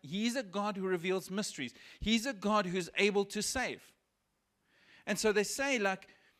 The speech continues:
"He will rescue us from your power, your majesty. But even if he doesn't, we want to make it clear to you that we will never serve your gods or worship the gold statue you've set up." I love that.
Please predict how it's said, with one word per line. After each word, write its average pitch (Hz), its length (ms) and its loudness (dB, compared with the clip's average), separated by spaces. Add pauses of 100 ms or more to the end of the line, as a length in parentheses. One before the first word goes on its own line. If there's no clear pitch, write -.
"He 254 220 4
will 254 320 4
rescue 220 440 4
us 175 220 -2
from 196 220 -4
your 202 180 2
power, 202 520 -2 (440)
your 165 120 0
majesty. 147 600 -4 (960)
But 214 140 6
even 277 260 2
if 269 120 -4
he 240 120 0
doesn't, 175 720 0
we 202 120 -2
want 226 320 2
to 233 80 -4
make 214 200 -2
it 214 160 -6
clear 226 240 -4
to - 180 -10
you 151 360 -4 (280)
that 180 160 -2
we 208 120 -2
will 214 140 0
never 226 420 2
serve 175 360 -2
your 151 140 -2
gods 143 460 -4
or 226 180 4
worship 185 400 2
the 175 80 -6
gold 170 240 -4
statue 151 380 -8
you've 175 140 -10
set 226 200 -10
up." 226 140 -8 (1600)
I 180 80 -6
love 220 340 -4
that. 170 200 -10